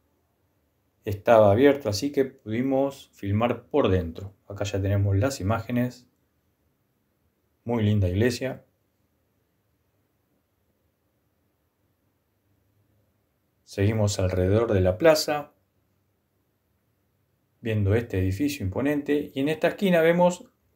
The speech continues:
el edificio municipal construido en el año mil novecientos cuatro, al lado de la parroquia, ¿no? Ahí funcionaba el Banco de Junín,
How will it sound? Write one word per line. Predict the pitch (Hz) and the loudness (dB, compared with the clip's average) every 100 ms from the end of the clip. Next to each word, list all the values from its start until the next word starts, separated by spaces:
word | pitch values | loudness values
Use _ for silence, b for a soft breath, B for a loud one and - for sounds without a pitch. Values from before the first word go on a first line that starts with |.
| - | -4
el | 147 143 | 0 4
edificio | 147 147 160 175 156 | 4 2 -2 -4 -2
municipal | 143 147 165 160 147 165 180 165 165 175 _ _ | -2 0 -2 -4 -8 -4 0 0 -2 -10 _ _
construido | - 131 - 139 135 | -4 -4 0 2 4
en | 127 | 2
el | 123 | 2
año | 131 127 | 2 0
mil | 127 165 175 | -2 -2 -2
novecientos | 147 117 110 131 120 120 117 - | 0 -2 -2 -2 -4 -4 -8 -6
cuatro, | 92 87 - 87 85 _ _ _ _ _ _ _ _ _ _ _ _ _ _ _ _ _ _ _ _ _ | -4 -4 -4 -10 -10 _ _ _ _ _ _ _ _ _ _ _ _ _ _ _ _ _ _ _ _ _
al | - 107 | -6 -2
lado | 113 120 127 139 - | 0 2 0 -4 -6
de | 107 110 135 143 | -6 -4 -4 -4
la | 123 | -2
parroquia, | 98 98 90 85 - 87 | 0 2 0 -4 -10 -8
¿no? | 95 - _ _ _ _ _ _ _ _ _ _ _ _ _ _ _ _ _ | -8 -8 _ _ _ _ _ _ _ _ _ _ _ _ _ _ _ _ _
Ahí | - 123 127 | 0 0 0
funcionaba | 123 120 110 107 110 123 120 120 - | -2 -2 -2 -2 2 4 6 4 0
el | 110 104 | -2 0
Banco | 127 123 104 | 0 0 0
de | 135 | 2
Junín, | 151 117 120 156 156 160 | 0 0 -2 -2 -4 -8